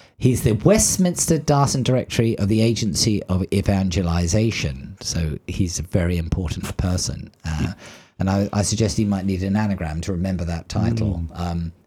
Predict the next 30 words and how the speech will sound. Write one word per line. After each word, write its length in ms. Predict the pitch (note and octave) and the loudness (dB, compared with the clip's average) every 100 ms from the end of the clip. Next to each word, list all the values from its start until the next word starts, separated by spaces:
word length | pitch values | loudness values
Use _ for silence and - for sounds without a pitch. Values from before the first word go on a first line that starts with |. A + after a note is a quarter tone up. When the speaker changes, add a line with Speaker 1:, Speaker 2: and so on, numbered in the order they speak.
| - | -4
Speaker 1:
so, 280 | - C3+ A#2+ | 0 2 2
uh, 60 | A2 | 0
he's 320 | C#3+ C#3 - | 2 2 2
got 180 | C#3 C#3 | 0 2
an 140 | A#2 | 2
extra 400 | G2+ - - D3+ | 0 -2 -2 0
large 580 | C3 C3+ A2 E2 E2+ - | 2 2 2 0 -4 -4
business 360 | A#2 G#2+ F#2+ - | -4 -2 -4 -2
card, 320 | E2+ D#2 D#2+ | -4 -4 -2
haven't 180 | A2+ E2 | -2 -2
you? 80 | D#2 E2 - | -4 -2 0
Speaker 2:
<laughs> 20 | D3+ - - - D3 - C#3+ - | 2 0 -2 0 -4 -2 -6 -4
You 80 | - | -2
Speaker 1:
To 40 | B2+ | 0
get, 100 | D#3 | 2
Speaker 2:
could 120 | A#2+ | 2
say 140 | G#2+ | 2
that, 160 | F#2 - | 2 2
Speaker 1:
to 40 | |
get 100 | D#3 | 2
Speaker 2:
sir. 40 | C#3+ | 4
Speaker 1:
all 60 | |
those 220 | C#3 C3 C#3 | 4 4 4
words 260 | C3+ A#2 | 2 4
Speaker 2:
I've 100 | G#2+ | 2
Speaker 1:
on. 40 | G#2+ | 2
Speaker 2:
got 120 | G#2+ | 2
lots 200 | A2+ A2+ | 2 0
of 80 | G#2 | 0
jobs, 360 | G#2+ F2 - | 2 0 -2